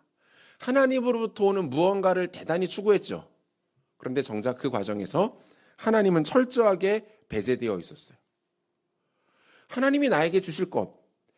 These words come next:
하나님이 나에게 복 주실 것에 대한 마음은 컸어요. 그런데 하나님을 사모하거나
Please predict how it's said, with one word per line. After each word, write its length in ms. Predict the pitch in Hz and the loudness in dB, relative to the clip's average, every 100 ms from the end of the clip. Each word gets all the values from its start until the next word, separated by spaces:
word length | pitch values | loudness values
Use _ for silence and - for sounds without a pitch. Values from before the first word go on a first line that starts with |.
| _ _ _ | _ _ _
하나님이 480 | - 269 269 269 233 | -2 2 2 2 4
나에게 440 | 135 147 165 175 | 4 4 4 0
복 240 | 165 143 - | 0 -4 -4
주실 300 | 208 220 208 | -4 -4 4
것에 320 | 208 202 190 | 4 6 6
대한 300 | 185 175 151 | 6 6 6
마음은 280 | 123 139 147 | 4 2 0
컸어요. 500 | 202 - 143 82 - _ _ _ _ _ | -2 0 0 0 -10 _ _ _ _ _
그런데 580 | 110 95 107 208 - _ _ _ _ | -4 -2 0 -2 -4 _ _ _ _
하나님을 640 | - 277 311 277 254 240 226 | -4 2 2 2 0 -2 -2
사모하거나 920 | 226 214 196 147 117 117 123 90 | -2 0 0 0 -2 -2 -4 -6